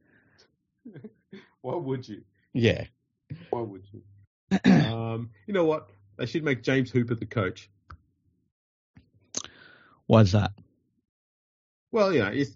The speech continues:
Speaker 1: cuts out the middleman. The club leaks all that information to the media anyway. Why not just put a fucking media person there? Um, we don't need anyone with any a bit, you know, understanding of how the game works, 'cause we just had one of those people and we sacked him.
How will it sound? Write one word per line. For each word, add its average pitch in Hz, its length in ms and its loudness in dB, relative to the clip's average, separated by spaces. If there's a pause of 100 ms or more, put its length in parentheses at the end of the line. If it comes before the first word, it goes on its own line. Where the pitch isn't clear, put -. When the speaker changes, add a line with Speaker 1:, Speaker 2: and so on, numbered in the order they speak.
Speaker 1:
cuts - 260 -2
out 123 140 0
the 104 60 -4
middleman. 107 520 0
The 113 80 -2
club 143 300 -2
leaks 123 260 2
all 107 100 0
that 98 140 0
information 104 500 -4
to 107 60 0
the 101 80 0
media 101 340 4
anyway. 113 260 4
Why 139 140 4
not 143 100 2
just 123 180 -4
put 143 160 -2
a 120 40 -2
fucking 113 340 0
media 117 280 4
person 101 420 -2
there? 92 280 2 (640)
Um, 101 580 2 (360)
we 135 140 4
don't 170 140 6
need 120 160 6
anyone 113 200 6
with 101 100 2
any 98 200 -2 (440)
a 113 100 0
bit, 120 360 4
you 123 100 6
know, 113 60 6
understanding 110 600 2
of 104 100 0
how 104 120 0
the 92 100 -4
game 98 340 0
works, 92 300 -8
'cause 107 160 0
we 110 100 6
just 131 200 0
had 117 240 0
one 110 120 4
of 87 80 -2
those 87 200 -2
people 98 240 0
and 87 80 -4
we 87 60 -4
sacked 117 360 -4
him. 78 160 -8